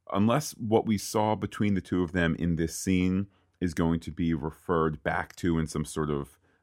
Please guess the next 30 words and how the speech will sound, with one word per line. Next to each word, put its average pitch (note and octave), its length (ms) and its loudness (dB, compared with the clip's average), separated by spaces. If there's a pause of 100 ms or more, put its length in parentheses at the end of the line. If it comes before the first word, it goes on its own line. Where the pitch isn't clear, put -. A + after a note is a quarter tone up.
(160)
uh, D2+ 160 2
flashback D2+ 680 0
where D2+ 140 0
we D2 140 0
see, C#2+ 320 -6
you D2 200 -6
know, C2+ 220 -6
underneath B2 440 0
the C3 80 -4
table, A#2+ 520 4
she's G#2 260 -4
handing F#2+ 360 -2
him F#2+ 260 0
this, D#2+ 220 2
you G2 60 6
know, E2+ 60 6
one F2+ 120 6
of D#2 100 4
those D#2+ 280 4
kind D#2 200 -2
of, C#2+ 200 -2
you D#2 100 -4
know, C#2+ 100 0
reveals D2+ 600 0
from D2+ 140 -4
a C#2+ 40 -2
different D2 320 -8
point D2+ 180 -2
of C#2 80 -4
view. D2 400 -2